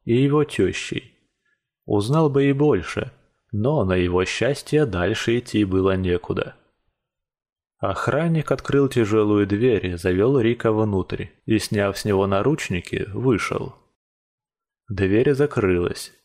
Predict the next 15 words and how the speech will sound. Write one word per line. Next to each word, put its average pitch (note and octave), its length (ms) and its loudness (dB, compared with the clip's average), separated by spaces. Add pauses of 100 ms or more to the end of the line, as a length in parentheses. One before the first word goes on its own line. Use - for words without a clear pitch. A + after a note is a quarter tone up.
(100)
и A2 140 2
Рик C3 320 0
остался G2 600 -4
наедине G2+ 540 0
с - 40 -10
человеком, A2 840 -2
который A#2+ 500 -2
стоял G2 460 0
в A#2 100 -2
углу G2 420 -2 (360)
и G2+ 140 2
курил A2+ 420 2
дешевые G2 720 0
вонючие G2 640 0
сигаретки. G2 800 -4